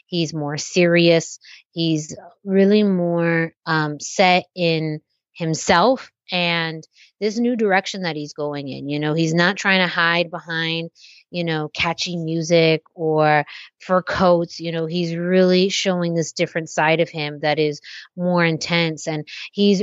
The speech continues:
really going on this, you know, new course. Um, and he's going charter-, chartering into the unknown a little bit. Um, but, you know,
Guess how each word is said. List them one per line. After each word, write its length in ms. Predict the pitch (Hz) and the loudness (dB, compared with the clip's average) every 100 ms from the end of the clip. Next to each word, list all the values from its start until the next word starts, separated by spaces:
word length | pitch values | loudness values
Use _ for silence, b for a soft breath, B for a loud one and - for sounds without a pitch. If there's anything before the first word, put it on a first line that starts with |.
| 208 | -2
really 500 | 202 190 208 220 226 | 0 2 4 4 2
going 380 | 190 185 185 175 | -2 -2 -2 -2
on 220 | 175 160 | -2 2
this, 320 | 160 - - | 0 0 -10
you 140 | - 165 | -6 -4
know, 300 | 156 151 - | -4 -4 -6
new 340 | 170 180 190 | 0 4 4
course. 680 | 190 - 196 202 151 - - B B B | 2 2 4 4 2 -6 -10 B B B
Um, 640 | 160 156 151 143 143 143 _ | 2 4 4 2 -2 -6 _
and 400 | 165 160 156 156 - _ | -10 -8 -8 -12 -18 _
he's 320 | - 180 165 | -12 -8 -8
going 400 | 165 180 185 185 | -4 -4 -4 -8
charter-, 500 | - 185 208 240 240 - | -6 -2 2 2 2 -2
chartering 480 | - 220 262 269 226 | 0 2 4 2 2
into 220 | 208 196 | 0 -2
the 160 | 208 196 | -2 -2
unknown 500 | 202 180 175 208 175 | -2 -2 0 0 -2
a 80 | 156 | -2
little 260 | 180 196 | 0 0
bit. 280 | 165 139 135 - B B B | 0 -2 -2 -10 B B B
Um, 560 | 160 160 151 147 143 143 - | 0 2 2 0 -4 -12 -16
but, 440 | 165 175 165 160 - _ _ - - _ _ | -6 -2 -2 -4 -12 _ _ -20 -20 _ _
you 180 | 196 170 | -2 0
know, 280 | 156 147 | 0 -4